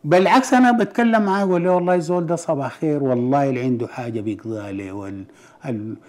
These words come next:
كان عندنا مرة م-، مرضى توديها المستشفى، كان عند، كان زول يحتاج، كان زول داير مزارعة، ق-، قال لي كان جو مسؤولين ي-، يفتح لهم حوشه ده و-، وبيته. قال لي: 'يا أخي الزول ده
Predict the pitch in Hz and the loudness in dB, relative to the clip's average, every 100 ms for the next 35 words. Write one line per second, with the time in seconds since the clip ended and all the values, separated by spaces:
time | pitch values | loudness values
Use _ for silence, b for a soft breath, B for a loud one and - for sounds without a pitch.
0 | b - 127 123 127 110 110 107 113 107 | b -6 -4 -2 -2 0 -2 -2 -2 -4
1 | 101 110 110 120 117 107 104 92 - 104 | -6 -8 -10 -6 -6 -6 -8 -12 -10 -8
2 | 98 101 104 101 98 95 - 110 - - | -6 -6 -4 -4 -6 -8 -12 -12 -12 -16
3 | - 104 98 117 110 - 110 110 123 120 | -12 -12 -10 -8 -8 -10 -8 -4 -2 -2
4 | 101 - - 123 110 101 b b b - | -6 -10 -6 -4 -4 -8 b b b -8
5 | 120 120 123 120 113 113 107 104 110 107 | -4 0 0 0 -2 -2 -2 -4 -4 0
6 | 120 117 110 95 104 - - 175 180 139 | 2 2 0 -4 -8 -10 -8 -6 0 2
7 | 131 143 151 B B - 139 147 156 165 | 4 2 0 B B 0 2 4 4 4
8 | 147 - 156 143 143 160 143 101 - _ | 2 0 0 2 6 6 6 2 -6 _
9 | _ _ _ _ _ 147 139 139 - - | _ _ _ _ _ 0 0 -4 -6 -6
10 | - 151 151 147 143 151 147 139 139 123 | -2 2 4 2 2 2 2 2 0 2
11 | 135 135 123 120 120 117 120 117 147 139 | 2 2 0 -2 -4 -8 -6 2 4 4
12 | - 127 - 170 220 233 247 254 247 226 | 0 -8 -8 2 4 6 4 6 6 4
13 | 220 175 180 226 214 226 | 0 0 2 2 4 4